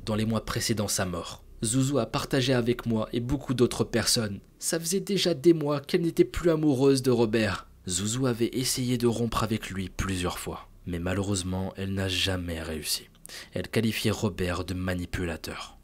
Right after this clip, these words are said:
Mesquina, elle voulait partir, mais elle est restée bloquée. C'est tellement triste.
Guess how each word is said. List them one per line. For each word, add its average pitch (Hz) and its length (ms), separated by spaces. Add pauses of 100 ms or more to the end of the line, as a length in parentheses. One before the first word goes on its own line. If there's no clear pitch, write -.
Mesquina, 90 520
elle 87 80
voulait 104 240
partir, - 600
mais 98 160
elle 95 80
est 101 60
restée 95 320
bloquée. 87 420 (160)
C'est - 360
tellement 101 520
triste. - 500